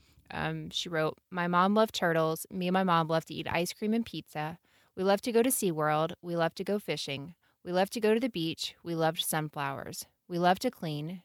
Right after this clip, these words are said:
She worked three jobs. She loved me. She worked even at night. Our favorite game was Mousetrap.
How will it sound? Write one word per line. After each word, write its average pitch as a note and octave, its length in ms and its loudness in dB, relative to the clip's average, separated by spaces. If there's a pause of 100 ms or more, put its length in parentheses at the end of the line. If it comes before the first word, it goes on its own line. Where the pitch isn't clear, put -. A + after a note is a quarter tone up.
(160)
She - 180 -2
worked F3 280 2
three A#3+ 200 -4
jobs. D3+ 480 -2 (320)
She - 220 -2
loved E3+ 320 2
me. D#3 280 -8 (300)
She - 200 -6
worked G#3+ 360 0
even G3+ 280 -2
at - 160 -4
night. D3+ 320 -4 (440)
Our F3+ 120 -2
favorite G3 340 0
game G#3+ 160 0
was A#3+ 160 0
Mousetrap. D3+ 640 -4